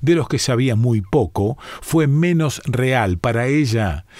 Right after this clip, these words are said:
que la revolución del noventa y que la carga de Cerro Alto. Desde mil novecientos treinta y dos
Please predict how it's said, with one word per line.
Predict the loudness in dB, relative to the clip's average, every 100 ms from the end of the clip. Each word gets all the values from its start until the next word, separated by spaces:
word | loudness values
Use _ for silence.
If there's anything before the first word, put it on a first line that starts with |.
| -6
que | -2 2
la | 2
revolución | 0 0 2 2 0 0 0 2
del | 2 2
noventa | 2 2 2 0 0 -2 -2 -4
y | -2
que | 0
la | -2 -2
carga | -2 0 0 0 0 -2 -8 -6
de | -4 -2
Cerro | 0 0 2 2 4
Alto. | 2 0 -4 -8 -10 -14 -20 _ _ -20 _ _ _ _ _ _ _ _ -6
Desde | -2 0 2
mil | 2 2
novecientos | 0 0 0 -2 -2
treinta | -2 -2 -2 0 0
y | 0 0
dos | 0 -2 -6 -8